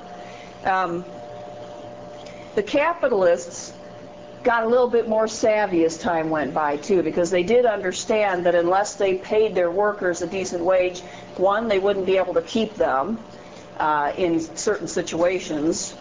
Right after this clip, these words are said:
where the workers were in demand, okay? Uh, and also that they would not have enough consumers, that there was a value in paying people a little more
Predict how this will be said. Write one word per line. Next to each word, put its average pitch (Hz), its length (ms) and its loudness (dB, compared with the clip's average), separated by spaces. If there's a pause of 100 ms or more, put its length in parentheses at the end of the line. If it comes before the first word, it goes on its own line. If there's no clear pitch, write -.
(220)
where 165 280 4
the 156 160 0
workers 175 680 0
were 160 160 2
in 147 140 0
demand, 147 600 0 (280)
okay? 165 320 0 (560)
Uh, 190 420 2 (260)
and - 200 2
also 202 640 2 (220)
that 226 120 2
they 233 140 4
would 233 160 4
not 233 240 0
have 233 260 2
enough 226 300 -2
consumers, 233 800 0
that 175 140 0
there 190 180 2
was 196 140 0
a 185 80 2
value 185 760 2 (320)
in 196 380 2 (100)
paying 220 400 0
people 165 640 2
a 175 80 0
little 190 220 4
more 185 560 4